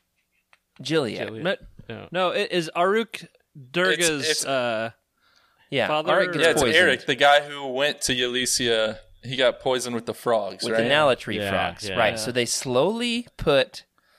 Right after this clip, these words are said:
Speaker 1: poison, trace amounts of Hutt-killing poison in the Nalatree frog snackquarium.
Speaker 3: Mm, yes.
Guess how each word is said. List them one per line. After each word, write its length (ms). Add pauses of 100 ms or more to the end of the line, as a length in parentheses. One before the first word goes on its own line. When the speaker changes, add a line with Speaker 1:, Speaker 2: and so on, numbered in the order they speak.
(680)
Speaker 1:
poison, 600 (520)
trace 300
amounts 400
of 140
Hutt-killing 480
poison 560
in 180
the 80
Nalatree 680 (100)
frog 400
snackquarium. 920
Speaker 3:
Mm, 240 (200)
yes. 340